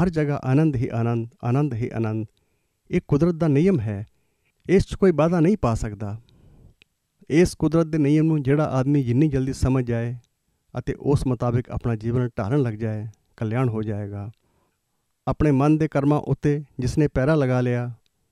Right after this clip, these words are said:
ਉਸ ਨੂੰ ਸਰੀਰ ਦੇ ਕਰਮਾਂ ਉੱਤੇ ਪਹਿਰਾ ਲਾਉਣ ਦੀ ਲੋੜ ਨਹੀਂ, ਬਾਣੀ ਦੇ ਕਰਮਾਂ ਉੱਤੇ ਪਹਿਰਾ ਲਾਉਣ ਦੀ ਲੋੜ ਨਹੀਂ। ਇਸ ਦਾ ਮਤਲਬ ਇਹ ਵੀ ਨਹੀਂ ਕਿ ਸਰੀਰ ਨਾਲ ਜੋ ਚਾਹੋ ਸੋ ਕਰੋ, ਬਾਣੀ ਨਾਲ ਜੋ ਚਾਹੋ ਸੋ ਬੋਲੋ।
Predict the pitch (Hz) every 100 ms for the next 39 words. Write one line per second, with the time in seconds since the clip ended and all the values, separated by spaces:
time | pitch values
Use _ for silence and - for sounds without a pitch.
0 | _ - 131 - 139 - 131 151 143 127
1 | 127 123 - 123 - 127 135 117 117 113
2 | 110 120 113 104 110 - _ _ _ _
3 | _ _ _ _ - 117 120 151 151 131
4 | 127 127 - 127 - 131 135 117 113 113
5 | 110 117 113 104 107 113 _ _ _ _
6 | _ _ _ - 139 131 139 135 147 139
7 | 139 160 170 135 123 120 _ _ _ _
8 | - 131 - 135 135 135 117 143 - 117
9 | 131 120 113 113 113 - _ _ - 113
10 | 120 123 120 110 131 123 117 113 117 117
11 | 107 107 107